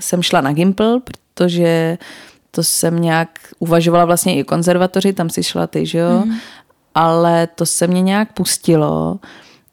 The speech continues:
Speaker 1: Asi i jako, že jsem se o tom bavila s tátou, vlastně jak se ptala na to směřování, tak to by nebylo, že by mi to jako zakázal, ale vlastně jsme se o tom bavili spíš tak, hele, zkus jít na ten Gimpl a uvidíš, jestli se tě to, jakože ještě to byl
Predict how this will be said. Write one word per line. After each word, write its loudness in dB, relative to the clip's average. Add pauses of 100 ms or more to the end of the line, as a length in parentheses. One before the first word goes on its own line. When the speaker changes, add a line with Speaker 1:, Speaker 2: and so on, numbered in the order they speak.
(160)
Speaker 1:
Asi -2
i 2
jako, 2
že 2
jsem 0
se -4
o 0
tom 0 (420)
bavila 4
s 0
tátou, 2
vlastně 0
jak -2
se -2
ptala -2
na 0
to -2
směřování, 0
tak -4
to 0 (200)
by 2
nebylo, 2
že 0
by 0
mi 2
to 0
jako 0
zakázal, 0
ale 0 (840)
vlastně 0 (640)
jsme -2
se 0
o 0
tom 0
bavili 2
spíš -4
tak, -2
hele, 0 (400)
zkus -4
jít 0
na 4
ten 0
Gimpl 2
a 0
uvidíš, 2
jestli 0
se -2
tě -2
to, -2
jakože 0
ještě -2
to -2
byl 0